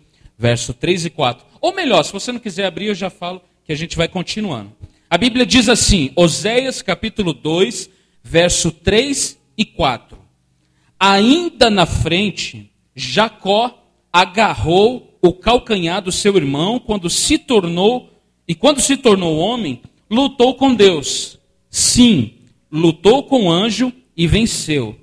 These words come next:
E aí ele detalha um pouco mais. Chorou e suplicou-lhe que o abençoasse.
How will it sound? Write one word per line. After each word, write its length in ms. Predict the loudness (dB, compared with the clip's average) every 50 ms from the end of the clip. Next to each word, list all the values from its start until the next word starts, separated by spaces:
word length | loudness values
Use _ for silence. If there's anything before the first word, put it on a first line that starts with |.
| _ _ -12
E 80 | -8
aí 140 | -6 -4 -4
ele 160 | -4 -6 -8
detalha 460 | -10 -10 -12 -12 _ -10 -10 -10 -10 -12
um 40 |
pouco 280 | -14 -12 -14 -14 _ -10
mais. 480 | -10 -10 -10 -12 -12 -14 -14 -16 -16 _ _ _ _ _ _ _ _
Chorou 960 | -6 -4 -4 0 2 4 4 6 6 6 4 4 4 2 -4 -18 _ _ _ _ _ _ _ _ _ _ _ _ _ _ _ _ _ _ _ _ _ _ _ _ -2
e 80 | 0
suplicou-lhe 1300 | 2 2 2 4 4 2 2 2 0 -2 -2 -2 -2 -2 2 2 2 2 2 0 0 -2 -4 -4 -6 -10 -12 _ _ _ _ _ _ _ _ _ _ _
que 100 | -2 0
o 120 | 2 2 2
abençoasse. 920 | 2 0 -2 -2 -2 -4 -4 -4 -6 -6 -8 -8 -10 -12 -14 -14 -16